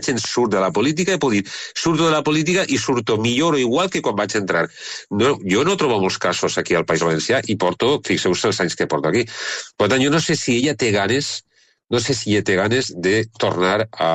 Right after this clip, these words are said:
a, a, a un ecosistema polític que és el que és, no? Ara bé, que ella té capacitat per a poder dinamitzar un discurs polític en l'espai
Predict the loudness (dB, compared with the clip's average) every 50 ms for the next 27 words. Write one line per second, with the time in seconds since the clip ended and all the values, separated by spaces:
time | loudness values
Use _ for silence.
0 | 2 2 0 -2 -2 -2 0 0 0 -2 -4 -6 -6 -8 -8 -4 -2 -2 -2 -2
1 | -4 -10 -12 -12 -14 -8 -4 -2 0 2 2 2 2 2 2 0 0 0 0 0
2 | 2 0 0 2 2 2 2 2 2 0 -2 -2 -4 -10 -16 -14 -14 -14 -16 -18
3 | _ -2 0 0 0 2 2 0 0 2 2 2 2 2 0 0 -2 -4 -4 -4
4 | -8 -14 -14 -14 -8 _ 0 2 2 2 2 2 0 -2 -4 -6 _ _ -14 -6
5 | -2 0 2 2 2 0 0 0 -2 0 0 0 0 0 0 -2 -2 0 0 -2
6 | -2 0 0 0 0 0 0 -2 -6 -12 -12 -14 -16 -10 -4 0 0 2 2 2
7 | 0 0 0 2 2 2 2 2 2 0 0 -2 -4 -2 0 2 2 2 2 2
8 | 2 2 2 2 2 2 0 -2 -2 -2 -2 0 0 0 -2 -2 0 0 -2 -2
9 | -2 0 0 2 2 0 0 0 -2 -2 -4 -6 -4 -2 0 2 2 2 0 0
10 | -2 -2 -2 0 2 2 0